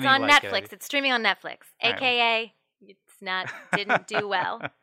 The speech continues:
Speaker 1: <laughs>
Speaker 2: That's the,
Speaker 1: Well, it's
Speaker 2: that's my barometer for if a
Speaker 1: Okay.
Speaker 2: film is good or not,
Speaker 1: Right.
Speaker 2: if it streams on Netflix.
Speaker 1: Right. So, but it, it, it, it, I think we're both very excited to see what they do. The, the downside is we're gonna have to wait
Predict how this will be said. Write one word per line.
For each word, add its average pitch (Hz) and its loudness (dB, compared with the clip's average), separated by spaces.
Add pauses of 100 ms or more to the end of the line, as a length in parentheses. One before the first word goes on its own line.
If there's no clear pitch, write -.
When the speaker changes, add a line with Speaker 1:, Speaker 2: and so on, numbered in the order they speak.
(120)
Speaker 1:
<laughs> - -20
Speaker 2:
That's 220 -6
the, 220 -6
Speaker 1:
Well, 196 -2
it's 180 -18 (280)
Speaker 2:
that's 226 -10
my 190 -6 (840)
barometer 185 -4
for - -14
if 165 -16
a - -18
Speaker 1:
Okay. - -20
Speaker 2:
film 175 -8
is 185 -12
good 240 -4
or 240 -2
not, 254 -2
Speaker 1:
Right. 262 -2
Speaker 2:
if - -12
it 214 -16
streams - -20
on - -16
Netflix. - -18
Speaker 1:
Right. 98 -18 (120)
So, 135 -6
but 160 -2
it, 170 -2
it, 165 -8 (380)
it, 143 -12
it, 139 -8 (300)
I 139 -4
think 156 -8
we're 143 -4
both 123 -4
very 117 -4
excited 101 -10
to - -20
see 110 -14
what 95 -16
they 101 -14
do. 95 -12
The, 107 -12
the 113 -18
downside 127 0
is 104 -10
we're 101 -14
gonna 104 -12
have 95 -14
to 101 -14
wait 95 -10